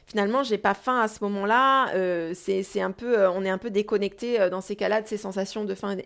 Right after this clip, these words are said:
et, j'allais dire de faim et de soif, parce que quand je vous dis, je vous parle de nourriture, ça peut aussi être le verre qu'on va prendre en fait. Moi c'était mon cas, hein, il y a quelques années, c'était, euh, notamment quand je vivais en Angleterre, c'était ce, ce, ce verre d'alcool que je vais consommer parce que c'était, euh, ce qui était socialement attendu.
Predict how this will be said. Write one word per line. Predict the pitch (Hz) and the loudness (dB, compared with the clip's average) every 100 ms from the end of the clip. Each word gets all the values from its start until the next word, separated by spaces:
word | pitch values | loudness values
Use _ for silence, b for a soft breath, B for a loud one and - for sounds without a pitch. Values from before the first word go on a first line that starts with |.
| - | -8
et, | 175 156 123 - - - - B B B B | -8 -8 -10 -14 -20 -20 -20 B B B B
j'allais | 202 | 2
dire | 202 | 2
de | 208 | 2
faim | 208 | -2
et | 220 | 0
de | 202 | 0
soif, | 196 285 311 | 2 0 2
parce | 226 208 | -2 -2
que | 247 | -2
quand | 233 220 | -2 -4
je | 202 | -6
vous | 202 | -6
dis, | 202 262 233 | -6 -8 -8
je | 202 | -4
vous | |
parle | 202 208 | -2 -2
de | |
nourriture, | 190 185 185 - 311 | -2 -4 -6 -6 -6
ça | - 196 | -4 -4
peut | 202 | -2
aussi | 190 196 277 277 B B B | -4 -4 -6 -8 B B B
être | 214 240 - - | -2 -2 -4 -2
le | 208 | -2
verre | 190 240 254 | 2 0 -2
qu'on | - 202 | -6 -2
va | 196 | -2
prendre | - 247 220 | -2 -4 -4
en | 175 | -4
fait. | - - | -6 -6
Moi | 196 220 | -4 -2
c'était | 214 196 | -4 -4
mon | 190 190 | -6 -2
cas, | 262 | 0
hein, | 269 220 | 2 2
il | 208 | 0
y | |
a | 185 | -2
quelques | 185 - 180 | -4 -4 0
années, | 185 226 240 | 0 0 -2
c'était, | 196 - 180 | -4 -4 -4
euh, | 160 B B B | -4 B B B
notamment | 196 196 220 | -2 -2 0
quand | 208 | -4
je | 190 | -8
vivais | 185 190 | -6 -4
en | 190 | -4
Angleterre, | 180 202 208 277 | -4 -2 2 0
c'était | 269 196 190 | 0 -4 -6
ce, | - 180 | -4 -6
ce, | 190 185 | -4 -6
ce | - 175 | -6 -6
verre | 175 196 | -2 -2
d'alcool | 175 185 - 233 | -2 -4 -4 -6
que | - | -6
je | 180 | -8
vais | 180 | -8
consommer | 185 175 185 226 269 | -10 -8 -4 -4 -4
parce | 175 - | -6 -8
que | 202 | -8
c'était, | 180 - 208 | -8 -2 0
euh, | 190 170 | 0 -4
ce | |
qui | - 175 | -10 -10
était | 208 | -8
socialement | 208 190 175 175 220 226 | -10 -8 -6 -4 -4 -4
attendu. | 185 196 190 202 | -8 -6 -6 -6